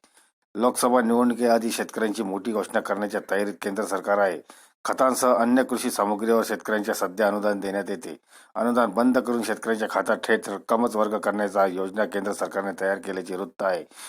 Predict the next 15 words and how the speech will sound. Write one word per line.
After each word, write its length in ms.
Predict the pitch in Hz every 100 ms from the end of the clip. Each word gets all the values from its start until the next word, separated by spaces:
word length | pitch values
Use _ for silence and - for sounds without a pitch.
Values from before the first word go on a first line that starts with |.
| - -
नीती 260 | 107 131
आयोगानेही 480 | 123 120 120 120 123
शेतकऱ्यांच्या 500 | 113 - 110 107 110
खात्यात 260 | - 98 - -
हेक्टरी 400 | - - 117 104 - _ _ _
पंधरा 280 | - 214 233
हजार 180 | 208 214
चारशे 340 | 113 101 107
एकतीस 400 | 95 82 117 -
रुपये 200 | 98 107
जमा 240 | 92 95
करण्याची 360 | 98 101 101 98
शिफारस 400 | 92 87 101 95
केली 220 | 107 98
आहे. 180 | 95 80